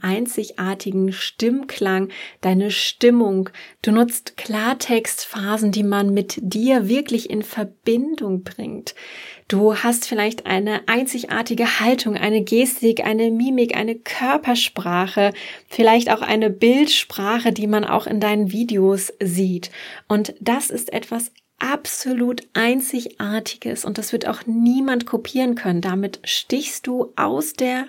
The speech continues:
Masse heraus. Und wenn du es schaffst, gerade auch in all diesen Dingen deine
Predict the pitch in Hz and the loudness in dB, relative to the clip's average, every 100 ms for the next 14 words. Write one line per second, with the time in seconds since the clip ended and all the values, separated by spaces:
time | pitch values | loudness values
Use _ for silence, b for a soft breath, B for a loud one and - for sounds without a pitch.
0 | _ 196 202 214 254 - 247 247 240 - | _ -4 -2 0 -2 -2 -2 -2 -2 -2
1 | 214 214 214 175 - - B B B B | -2 2 2 2 -2 -14 B B B B
2 | B 214 254 294 240 - - - - - | B 0 2 4 2 0 -10 -4 -2 0
3 | 294 294 - - 214 220 240 294 - 190 | -2 -2 -10 -6 -6 -2 -2 0 0 2
4 | 185 190 214 - 247 269 311 262 269 262 | 0 -2 -8 -6 -4 -2 -2 -4 -6 -4
5 | 247 262 247 208 190 214 262 269 254 240 | -2 0 0 -2 -2 -4 -2 0 0 -2